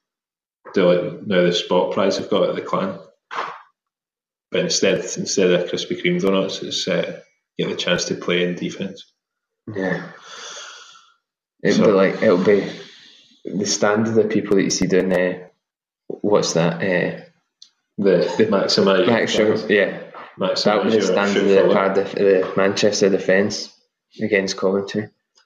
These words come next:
Speaker 2: Finnerty just doing
Speaker 1: That's
Speaker 2: everything,
Speaker 1: right.
Speaker 2: everything to hamper.
Speaker 1: If the team were down at Guildford, we could just put that in it.
Speaker 2: <laughs> A kind of cardboard cutout of Kyle Jones. Is it still Kyle Jones?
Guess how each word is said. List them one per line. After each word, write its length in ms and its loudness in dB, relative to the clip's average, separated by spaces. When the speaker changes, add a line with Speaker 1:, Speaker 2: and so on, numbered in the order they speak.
Speaker 2:
Finnerty 520 0
just 220 -2
doing 160 4
Speaker 1:
That's 200 2
Speaker 2:
everything, 320 2
Speaker 1:
right. 80 -2
Speaker 2:
everything 400 2
to 120 -2
hamper. 600 -2
Speaker 1:
If 120 -20
the 80 -20
team 280 -20
were 80 -8
down 220 0
at 100 -6
Guildford, 500 -8
we 60 -14
could 120 -8
just 200 -10
put 120 -8
that 260 0
in 100 -6
it. 200 -8
Speaker 2:
<laughs> 0 -
A 1600 2
kind 220 4
of 60 0
cardboard 580 4
cutout 360 2
of 80 2
Kyle 300 6
Jones. 280 6
Is 120 6
it 100 2
still 300 4
Kyle 260 4
Jones? 500 0